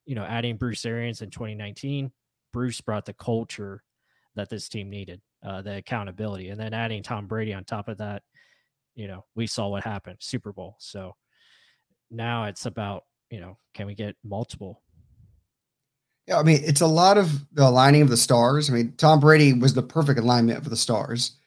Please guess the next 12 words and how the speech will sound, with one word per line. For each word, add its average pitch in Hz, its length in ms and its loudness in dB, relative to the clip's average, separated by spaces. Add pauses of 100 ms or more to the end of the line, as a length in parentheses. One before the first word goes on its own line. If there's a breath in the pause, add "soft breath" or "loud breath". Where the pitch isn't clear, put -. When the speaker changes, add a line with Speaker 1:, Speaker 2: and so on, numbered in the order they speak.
(320)
Speaker 2:
It 135 100 -2
seems 143 220 6
like 131 140 4
everything 139 380 6
in 120 140 0
Tampa 135 280 2
does 120 180 -2
better 139 260 6
with 117 120 0
him 131 120 4
<laughs> - 20 0
here. 147 480 4